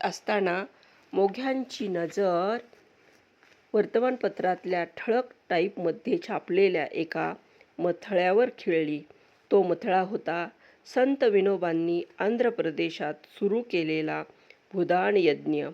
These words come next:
"ज्यांची कष्ट करायची तयारी आहे, मेहनत करायची तयारी आहे,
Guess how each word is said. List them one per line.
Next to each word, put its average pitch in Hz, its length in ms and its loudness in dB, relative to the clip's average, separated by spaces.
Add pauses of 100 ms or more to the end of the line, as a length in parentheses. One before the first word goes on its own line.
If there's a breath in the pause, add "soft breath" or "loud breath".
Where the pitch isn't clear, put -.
(1000 soft breath)
"ज्यांची 185 480 -2 (120)
कष्ट - 300 -2
करायची 175 560 0 (100)
तयारी 196 420 0
आहे, 151 400 -4 (540 soft breath)
मेहनत 196 360 4 (100)
करायची 180 480 -2 (100)
तयारी 185 440 0
आहे, 156 380 -4